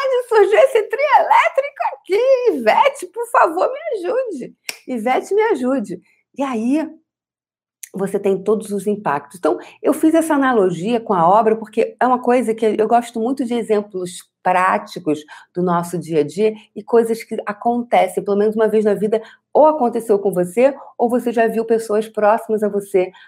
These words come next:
acontecer, não é assim? Então, o nosso corpo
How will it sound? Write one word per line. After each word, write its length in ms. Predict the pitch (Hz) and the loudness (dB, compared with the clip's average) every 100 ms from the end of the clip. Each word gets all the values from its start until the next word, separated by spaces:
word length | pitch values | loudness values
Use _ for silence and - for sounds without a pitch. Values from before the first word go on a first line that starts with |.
| - | -10
acontecer, 720 | 175 175 170 208 - 135 - _ | -6 -4 -2 -4 -2 -2 -4 _
não 100 | 147 | -4
é 40 | 143 | -4
assim? 340 | - 185 143 - - - - | 0 0 0 -6 -20 -18 -12
Então, 360 | 214 127 85 - _ _ _ _ _ - | -2 -2 -2 -8 _ _ _ _ _ -2
o 100 | 240 | 2
nosso 460 | 254 320 320 180 | 4 2 0 -6
corpo 600 | - 202 180 - 151 131 | 2 4 2 -2 -6 -6